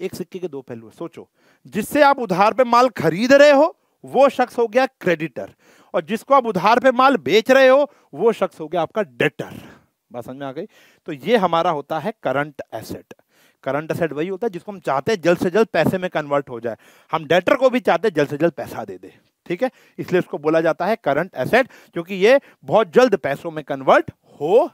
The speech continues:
जाता है। बात क्लियर हो गई? अच्छा, अब मान लो कि डेटर पैसे लेकर भाग जाए,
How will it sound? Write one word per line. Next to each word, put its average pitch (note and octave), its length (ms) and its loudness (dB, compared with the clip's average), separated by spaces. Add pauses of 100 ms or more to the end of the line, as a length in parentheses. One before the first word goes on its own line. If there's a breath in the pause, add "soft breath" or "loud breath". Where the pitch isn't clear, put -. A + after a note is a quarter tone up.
(140)
जाता A2 380 -10
है। - 260 -14 (800)
बात C#3+ 160 -4
क्लियर F3+ 220 0
हो F3+ 80 -6
गई? F#3 100 -12 (180)
अच्छा, A2 200 -16 (520 soft breath)
अब F#4 140 2
मान A#3+ 360 2
लो D4+ 200 4
कि D#4+ 160 -2
डेटर F#3+ 360 0
पैसे G3+ 360 0
लेकर A3 300 2
भाग D3+ 260 -4
जाए, - 280 -20